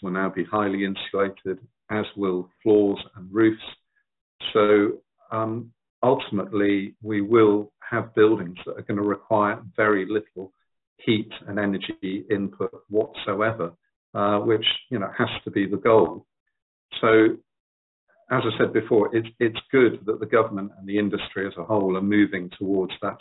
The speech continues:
sort of approach. On a more, um, business level, um, I inevitably have to visit sites on a regular basis and do quite a lot of traveling. I probably do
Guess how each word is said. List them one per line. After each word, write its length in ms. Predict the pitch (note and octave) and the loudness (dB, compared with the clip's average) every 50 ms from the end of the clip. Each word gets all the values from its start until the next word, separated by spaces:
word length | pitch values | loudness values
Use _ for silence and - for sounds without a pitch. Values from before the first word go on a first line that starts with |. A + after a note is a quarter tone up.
| - - | -12 -12
sort 120 | G2 F2+ | -10 -10
of 120 | F#2 F2+ | -12 -14
approach. 460 | F#2 - - A2+ A2 G2+ F2+ - - - - _ _ _ _ _ _ _ _ _ _ _ _ _ _ _ _ - | -14 -6 0 2 4 4 2 0 -4 -12 -20 _ _ _ _ _ _ _ _ _ _ _ _ _ _ _ _ -2
On 180 | - A#2 B2 B2+ | 2 4 6 6
a 60 | B2 | 6
more, 640 | B2 B2+ B2 A#2+ A#2+ A#2 A2+ A2+ A2 A2 A2 G#2+ _ _ _ - | 8 8 8 8 8 8 8 6 6 4 4 0 _ _ _ -4
um, 340 | A2+ G#2+ G#2 G2+ G#2 F2+ - | -2 -2 -2 -2 -4 -4 0
business 460 | B2 B2+ C3 - - G#2 F2+ F2 - - - - - _ G2+ | 0 0 0 0 -4 -10 -12 -12 -12 -12 -12 -12 -14 _ -6
level, 600 | A2 G2 G#2 G2+ G2+ G2+ G#2 F#2+ G2+ G2+ - _ _ _ _ _ _ _ _ _ _ _ _ - | -2 0 2 2 2 2 0 0 -2 -2 -4 _ _ _ _ _ _ _ _ _ _ _ _ -8
um, 540 | A2 G2 G2 G2 G2 G2 G2 G#2 A2+ A2+ - _ _ _ - | -4 -2 0 0 0 0 -2 -2 -4 -8 -12 _ _ _ -2
I 400 | A#2 A#2 A#2 A2+ G#2+ G#2+ G#2+ G#2+ | 0 2 2 2 2 0 0 -2
inevitably 1000 | - G2+ G2+ G#2+ A#2 A#2 A2 A2 G#2+ - - _ - G2 F#2+ F#2+ F#2+ F#2 F#2 - _ _ - - | -4 -6 -4 -2 0 0 0 0 -4 -8 -8 _ -4 -4 -2 -2 -4 -6 -8 -12 _ _ -14 -8
have 160 | - A2 A2+ - - _ _ - | -8 -8 -8 -10 -18 _ _ -4
to 320 | G2 G2 F#2+ F#2 F#2+ - _ - | -4 -2 -2 -4 -8 -12 _ -20
visit 400 | A#2 A2+ - A2 G2+ - G2+ - - - - | -10 -2 0 0 0 0 -2 -8 -8 -10 -4
sites 320 | - A2 G#2+ G#2+ G#2 - - - - | -2 -2 -2 -2 -4 -8 -16 -16 -14
on 120 | F2+ F#2+ | -12 -8
a 20 | |
regular 360 | F#2+ G2+ G2+ G2 - F#2 F#2+ - | -4 -4 -4 -4 -4 -8 -10 -6
basis 400 | G#2 G2+ G2 - - - F2+ - - - | -4 -4 -4 -4 -8 -12 -12 -14 -14 -16
and 100 | E2+ - | -12 -6
do 140 | G#2 F#2+ | -6 -6
quite 300 | - - - G#2 F#2 - | -6 -6 -6 -6 -4 -4
a 20 | G2+ | -4
lot 180 | F#2+ F#2+ - | -6 -6 -8
of 80 | F2+ - | -10 -12
traveling. 540 | - - A2+ G#2+ G#2 - F#2 F2 F2 F2+ F2+ _ _ _ _ _ _ _ _ _ - | -8 -4 -2 -2 -2 -2 -4 -4 -4 -6 -8 _ _ _ _ _ _ _ _ _ -10
I 100 | G2 F#2+ | -10 -6
probably 360 | - - A#2 - G2+ G2+ F#2+ | -4 -2 -2 0 0 -2 -2
do 180 | - G2 F2+ | -2 -4 -4